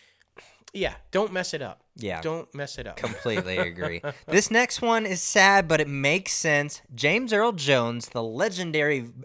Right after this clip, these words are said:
Speaker 2: actor and voice of Darth Vader, nearly fifty years of filmmaking with Star Wars, is stepping away from this role.
Speaker 1: Mm.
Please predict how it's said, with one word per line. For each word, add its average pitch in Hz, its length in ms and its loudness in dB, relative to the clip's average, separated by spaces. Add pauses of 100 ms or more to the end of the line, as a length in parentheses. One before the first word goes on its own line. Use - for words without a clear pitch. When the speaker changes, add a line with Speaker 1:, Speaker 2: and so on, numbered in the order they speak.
Speaker 2:
actor 123 640 0 (160)
and 139 420 0
voice 139 540 4
of 175 320 2 (380)
Darth 110 380 0
Vader, 147 420 2 (360)
nearly 147 400 2
fifty 190 440 0
years 165 580 2 (180)
of 131 380 0 (280)
filmmaking 107 720 -2
with 117 260 -2
Star 151 400 4
Wars, 92 460 -4
is 117 100 -8
stepping 185 480 -6
away 113 380 2
from 104 320 -4
this 95 260 -6
role. 104 280 2
Speaker 1:
Mm. 123 260 -8